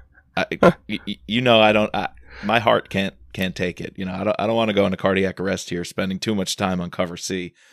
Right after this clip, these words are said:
Speaker 1: But we're gonna go through the covers and in the end share with you our favorites.
Speaker 2: So before we kick it off, I, I had a couple questions, uh, just about covers in general, Mike.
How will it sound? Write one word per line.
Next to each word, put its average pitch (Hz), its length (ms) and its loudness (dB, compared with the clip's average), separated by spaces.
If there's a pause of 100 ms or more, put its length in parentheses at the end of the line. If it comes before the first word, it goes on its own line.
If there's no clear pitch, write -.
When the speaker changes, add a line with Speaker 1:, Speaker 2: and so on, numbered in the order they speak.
(460)
Speaker 1:
But 98 140 6
we're 110 140 4
gonna 139 160 -2
go 135 120 4
through 139 180 -4
the 135 80 -2
covers 151 460 -2
and 101 360 -2
in 98 80 0
the 95 120 0
end 123 220 -4
share 95 220 -2
with 95 180 -6
you 110 340 -2 (560)
our 92 80 0
favorites. 123 560 -2 (320)
Speaker 2:
So - 160 2
before 113 300 6
we 135 120 6
kick - 200 0
it 87 80 2
off, 82 380 -2 (140)
I, 90 360 0
I 95 40 -4
had 98 220 2
a 90 60 0
couple 92 220 -2
questions, - 600 -4 (160)
uh, 78 400 -2
just 87 220 -8
about 82 200 0
covers 87 300 -2
in 85 100 -6
general, 73 240 -2
Mike. 69 220 -8